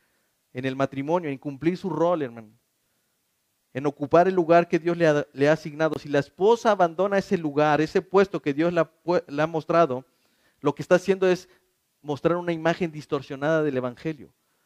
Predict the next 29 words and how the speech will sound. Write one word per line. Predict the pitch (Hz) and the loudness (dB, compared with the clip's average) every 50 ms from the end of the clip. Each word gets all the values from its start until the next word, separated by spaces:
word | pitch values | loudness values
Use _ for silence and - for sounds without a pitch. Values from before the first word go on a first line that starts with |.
| _ _ | _ _
mostrar | - 139 135 - 180 170 175 | -8 -8 2 4 4 4 4
una | 180 180 | 0 -4
imagen | 175 170 170 170 160 180 175 160 | -2 -2 -2 -2 -2 -6 -10 -10
distorsionada | 160 156 - - - 156 143 139 - - 139 131 135 147 156 165 151 139 131 123 120 - _ _ _ _ _ | -10 -10 -10 -6 -4 -4 -4 -4 -8 -10 -8 -6 -2 0 0 0 0 0 -2 -2 -4 -8 _ _ _ _ _
de | - 131 | 0 0
lo | 139 143 131 | 0 0 -2
que | - 131 - | -4 -10 -6
Cristo | - 156 165 190 190 - 165 | -2 0 0 0 0 2 2
ha | 151 156 | 4 4
venido | 165 165 170 165 156 151 | 4 2 0 -4 -6 -6
a | |
hacer. | 139 - 208 196 180 135 120 _ _ _ _ _ _ _ _ _ _ _ _ _ _ _ | -4 -4 -4 -4 -4 -6 -10 _ _ _ _ _ _ _ _ _ _ _ _ _ _ _
Me | 131 135 | -4 -2
gusta | 147 175 - - 185 170 - | -2 0 2 2 2 0 0
cómo | - 170 170 170 175 170 165 160 - - _ _ _ _ _ _ _ | -4 -8 -2 0 2 2 2 2 0 -4 _ _ _ _ _ _ _
la | 117 127 127 | -4 -2 -2
esposa | 120 - - 156 151 - 165 | -2 -2 -4 -4 -2 0 0
de | 143 135 | -2 0
Piper | - 156 156 156 - 156 139 131 | 2 0 0 0 0 -4 -4 -2
dice | 131 143 151 - - 143 127 131 131 - | -2 -4 -4 -2 -2 -2 -2 -2 -6 -6
acerca | - 117 113 - 147 131 - 143 | -8 -8 -6 -6 -6 -4 -2 -2
del | 131 123 | -2 -2
matrimonio, | 123 123 120 - 123 123 120 127 139 139 127 120 | -4 -8 -10 -10 -12 -12 -10 -10 -10 -10 -10 -10
dice, | 117 127 127 - 143 127 120 - _ _ _ | -10 -10 -6 -4 -4 -4 -4 -8 _ _ _
"El | - 131 | -12 -4
matrimonio | 131 139 139 - 139 131 147 151 165 170 | -2 -2 -2 -2 -4 -4 -4 -4 -4 -6
es | 156 - | -6 -6
una | 170 170 165 - _ | -4 -2 -2 0 _
parábola | - 143 135 147 151 160 160 165 165 160 160 160 165 160 | 2 2 4 4 2 2 2 0 0 0 0 0 0 -2